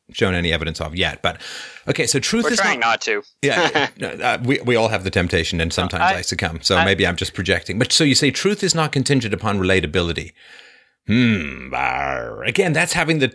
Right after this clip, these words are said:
Speaker 1: the giraffe versus human beings, right? That there's an aspect of truth out there which s-, i-, i-, is larger or beyond human consciousness or our capacity for, for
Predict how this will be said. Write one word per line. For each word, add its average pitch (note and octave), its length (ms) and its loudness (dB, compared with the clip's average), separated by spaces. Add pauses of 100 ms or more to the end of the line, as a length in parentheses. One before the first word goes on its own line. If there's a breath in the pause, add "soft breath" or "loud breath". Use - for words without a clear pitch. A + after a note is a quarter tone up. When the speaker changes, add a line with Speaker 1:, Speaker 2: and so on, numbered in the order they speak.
Speaker 1:
the B2 400 2 (280)
giraffe A#2+ 420 2
versus A2 320 0
human G#2 260 2
beings, F#2 320 0
right? G#2 160 0
That G2+ 140 -4
there's A2 180 2
an G#2 80 -2
aspect A#2 400 -4
of G2 60 -6
truth A3+ 320 0
out G2+ 320 -4
there F#2 360 4 (1160 soft breath)
which A#2 520 0
s-, - 460 0
i-, A2 40 0
i-, - 20 2
is A2 420 0
larger B2+ 340 0
or A2 120 4
beyond G#2+ 540 2 (1300)
human A#2 420 0 (240)
consciousness G#2+ 560 -2
or A2+ 220 2
our G2 60 2
capacity G#2 640 0
for, G2 340 0
for F#2 400 0